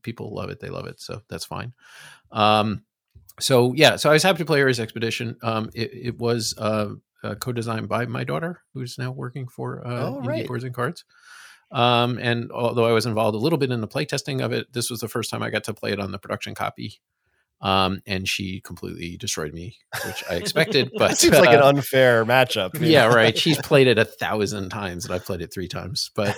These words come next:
Speaker 2: <laughs>
Speaker 1: um, so it is a game of skill. Uh, but I, you know, I, I, again, it's one of these games where it's, you know, it takes a little, you know, takes, takes obviously a large, uh, a lump from, um, Race for the Galaxy, but, you know, adds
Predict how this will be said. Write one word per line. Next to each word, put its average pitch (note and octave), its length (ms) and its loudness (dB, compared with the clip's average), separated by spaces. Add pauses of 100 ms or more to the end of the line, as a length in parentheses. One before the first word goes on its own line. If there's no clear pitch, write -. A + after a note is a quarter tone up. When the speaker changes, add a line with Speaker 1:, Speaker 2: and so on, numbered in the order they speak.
(140)
Speaker 2:
<laughs> - 160 -6
Speaker 1:
um, G2 540 0 (380)
so C3+ 140 0
it D#3+ 80 2
is A#3+ 100 0
a A#3 40 -6
game A3+ 180 0
of G3+ 80 -2
skill. D#3+ 460 -2 (720)
Uh, C3+ 300 8
but E3 140 4
I, F#3+ 200 6
you G3+ 120 2
know, D#3+ 240 0
I, C#3+ 200 4
I, B2 380 2 (400)
again, C3 460 2
it's A#2+ 200 -4
one B2 120 2
of A#2+ 60 0
these A2+ 260 -2 (100)
games A#2 340 -2
where A#2 160 0
it's, - 540 -6 (160)
you B2 80 -2
know, F#2 120 -4
it F#2 180 -6
takes - 260 -6
a A2+ 40 -6
little, G#2 360 -4
you B2+ 100 -4
know, F#2 120 -6
takes, - 300 -10
takes - 240 -8
obviously G2+ 400 -4
a F#2 60 -6
large, F#2+ 500 -8
uh, F#2 200 -6 (200)
a G2+ 120 -6
lump G2+ 240 -8
from, G2+ 340 -12 (140)
um, G1+ 420 -10 (380)
Race G2+ 160 -4
for - 80 -10
the G2 80 -8
Galaxy, C3 460 -2
but, G#2 360 -6
you A2 100 -6
know, F2 100 -6
adds F#2+ 240 -2